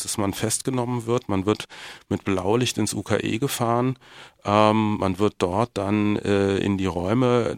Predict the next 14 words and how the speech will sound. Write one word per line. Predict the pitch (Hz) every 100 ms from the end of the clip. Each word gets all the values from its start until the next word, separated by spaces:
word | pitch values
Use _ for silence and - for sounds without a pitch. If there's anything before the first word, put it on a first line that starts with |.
| -
eines | 98 95
Krankenhauses | - 98 110 117 110 117 120 -
verbracht. | 113 - 90 101 123 -
Und | 98 92
das | 107
ist | 120 -
vielleicht, | - 101 104 -
äh, | 101 98
mit | 95 101
einer | 95 101
der | 95 90
schlimmsten, | - 107 - - 104 98 80
äh, | 87
Momente. | 95 92 92 123 123